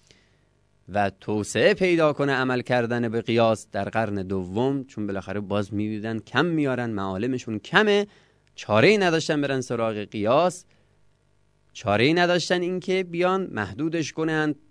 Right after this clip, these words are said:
تعریفش کنن، اساسش رو روشن کنن. در قرن دوم این کار توسط ابو حنیفه و اصحابش عملی شد.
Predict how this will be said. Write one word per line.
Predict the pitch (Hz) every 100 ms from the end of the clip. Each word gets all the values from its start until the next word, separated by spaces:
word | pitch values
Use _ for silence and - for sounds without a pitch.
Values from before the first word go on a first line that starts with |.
| _
تعریفش | 107 101 113 147 156 143
کنن، | 156 151 147 143 -
اساسش | 107 139 151 151
رو | 151
روشن | 143 135 143 139
کنن. | 143 139 135 135 _ _ _ _ _ _ _ _ _ _ _ _ _ _ _ _ -
در | 185 190
قرن | 226 254
دوم | 233 202 196 196 190 -
این | 165 190
کار | 180 170
توسط | 160 123 117 - 131
ابو | 110 101 101
حنیفه | 101 98 101
و | 95
اصحابش | 104 - 160 180 160
عملی | - 92 90 92
شد. | - - -